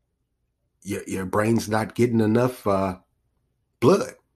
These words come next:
Arteries are blocked. Too much alcohol.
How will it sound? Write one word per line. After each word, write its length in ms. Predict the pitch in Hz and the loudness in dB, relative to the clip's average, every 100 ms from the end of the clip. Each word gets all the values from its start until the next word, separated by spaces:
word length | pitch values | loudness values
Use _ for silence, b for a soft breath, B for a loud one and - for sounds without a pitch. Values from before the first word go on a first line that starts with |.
| _ _ _ _ _ | _ _ _ _ _
Arteries 420 | - 160 151 110 | 4 6 6 4
are 60 | 90 | 0
blocked. 440 | - 78 - _ | -6 -8 -10 _
Too 120 | - 104 | -6 -4
much 180 | 110 | 0
alcohol. 600 | 143 151 160 104 80 - | 2 2 2 -4 -6 -14